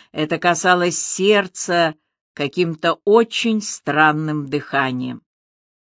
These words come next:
Двери в каминный зал распахнулись сразу двумя створками.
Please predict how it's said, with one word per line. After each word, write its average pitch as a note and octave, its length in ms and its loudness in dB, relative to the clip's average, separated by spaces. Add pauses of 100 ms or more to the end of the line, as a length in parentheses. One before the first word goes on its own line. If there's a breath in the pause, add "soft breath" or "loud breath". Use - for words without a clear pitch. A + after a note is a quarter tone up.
(1000)
Двери C#4+ 420 2
в C4 100 -6
каминный A#3+ 560 2
зал G#3 420 4
распахнулись G3 920 0
сразу G3+ 580 2
двумя E3 420 -4
створками. C3+ 920 -6